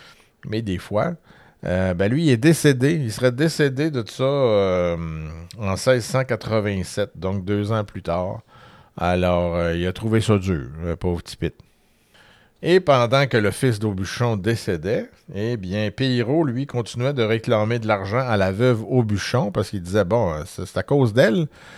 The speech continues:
que, que j'ai dépensé tant d'argent à, à me défendre, parce que c'est elle qui m'a accusé du meurtre de son mari et tout ça. »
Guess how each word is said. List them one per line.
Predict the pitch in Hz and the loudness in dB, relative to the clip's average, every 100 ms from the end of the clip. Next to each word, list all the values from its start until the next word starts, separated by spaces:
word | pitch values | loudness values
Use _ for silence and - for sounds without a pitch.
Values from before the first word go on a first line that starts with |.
| - - - | -20 -20 -12
que, | - 104 104 98 90 90 | 2 6 8 8 6 4
que | 90 | 2
j'ai | 98 104 | 0 2
dépensé | 101 98 98 90 117 | 0 2 0 2 0
tant | - 107 107 | 4 6 6
d'argent | 98 98 92 | 6 4 2
à, | 117 123 110 92 85 78 | 4 6 4 4 2 2
à | |
me | 95 92 | 0 2
défendre, | 98 90 127 185 175 123 101 85 80 | 0 2 2 2 0 0 -2 -4 -6
parce | 85 | -6
que | - | -6
c'est | - 101 | -2 4
elle | 123 131 | 4 4
qui | - | 0
m'a | 98 | 0
accusé | 95 - 95 92 117 | 0 0 -6 -2 -4
du | 92 | -4
meurtre | 87 98 98 - 87 82 | -2 -2 -2 -4 -4 -2
de | 78 | -4
son | 82 95 | -8 -4
mari | 90 85 80 98 127 | -2 -2 -4 -4 -6
et | 95 | -6
tout | - | -10
ça. » | - 151 | -6 -6